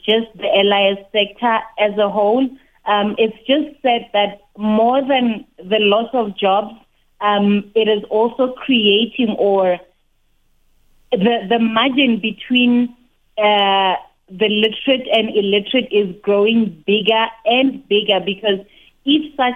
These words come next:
councils are closing down, what, who else do we have to support us in the literacy battle?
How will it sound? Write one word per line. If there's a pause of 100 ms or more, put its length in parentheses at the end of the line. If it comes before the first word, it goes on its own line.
(160)
councils
are (100)
closing
down, (280)
what, (240)
who
else
do
we
have
to
support (140)
us (460)
in
the
literacy
battle?